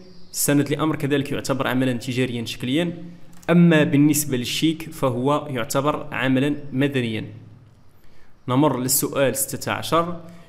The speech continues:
يعتبر النقل عملاً تجارياً أثناء ممارسته بشكل: أ، عرضي، ب، غير عوضي، س، اعتيادي،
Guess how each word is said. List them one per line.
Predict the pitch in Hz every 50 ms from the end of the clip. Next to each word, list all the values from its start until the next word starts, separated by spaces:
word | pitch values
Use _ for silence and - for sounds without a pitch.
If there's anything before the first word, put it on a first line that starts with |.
| - - -
يعتبر | 127 117 113 113 - 165 156 151 151 143 143 139 143 143
النقل | 139 131 131 156 151 151 139 123 113
عملاً | 113 135 143 147 143 139 135
تجارياً | 131 127 - 127 117 123 139 151 147 135 120 127 139 143 165 165 165 165 -
أثناء | 143 - - - 135 147 147 139 - 139 135 131 127
ممارسته | 127 127 127 123 131 131 131 127 131 127 - 131 120 - 156 156 143 120 107
بشكل: | 120 113 - 170 165 180 185 165 - - - - - - - - - - - -
أ، | 131 123 - - - - - - - - - _ - - - - - - - - -
عرضي، | 110 107 107 113 110 113 123 127 131 160 190 208 - - - - - - - - - - - - - 131
ب، | 120 107 - 170 160 143 113 - - - - - - - -
غير | - 117 120 151 151 127 - - - - -
عوضي، | 113 110 117 127 131 135 139 135 127 170 196 202 208 - - - - - - - - - - - - - - -
س، | - - - - 156 156 139 120 - - - -
اعتيادي، | 113 117 117 - - 143 143 147 143 139 139 135 156 180 202 180